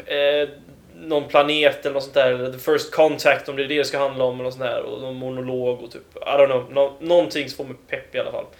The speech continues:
Jag tycker den här konferensen saknade det överlag, typ Halo och Battlefront och alla de, det hade kunnat göra mycket coolare. Och även om det hade varit bara liksom pre-rendered C G I hade det varit tusen gånger coolare än att någon står och snackar om ett spel. Typ,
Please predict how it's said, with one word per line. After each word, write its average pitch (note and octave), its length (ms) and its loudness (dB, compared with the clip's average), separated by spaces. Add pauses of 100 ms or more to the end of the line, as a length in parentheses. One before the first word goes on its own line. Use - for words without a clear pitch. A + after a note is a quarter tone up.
(280)
Jag D3+ 120 0
tycker E3+ 160 -2
den E3 80 0
här D#3+ 120 2
konferensen C#3 360 0
saknade C3 520 -2
det B2+ 80 -4
överlag, B2+ 540 -2
typ B2 160 -14
Halo C3 440 0
och B2+ 500 -8 (640)
Battlefront C#3 500 2
och C#3 80 2
alla C3 80 4
de, B2+ 280 2 (560)
det D3 80 -4
hade C#3+ 140 4
kunnat C#3 240 -4
göra C3 160 0
mycket C3+ 220 -12
coolare. B2+ 500 -4 (120)
Och D#3 120 2
även D3 220 8
om C#3+ 60 2
det D#3 60 2
hade F#3 180 6
varit - 160 0
bara C3+ 120 4
liksom C3 240 -4
pre-rendered B2+ 520 -6
C C3 220 -10
G B2+ 100 -4
I C3 120 2
hade B2+ 140 -2
det B2 100 -2
varit - 280 -8
tusen C3 320 -12
gånger B2 120 -8
coolare A#2+ 480 -8 (540)
än C3+ 260 6
att B2 180 -4
någon C3 200 -2
står C3 160 -12
och A#2+ 60 -12
snackar B2+ 280 -10
om B2 60 -10
ett B2 100 -14
spel. B2 380 -6
Typ, - 160 -14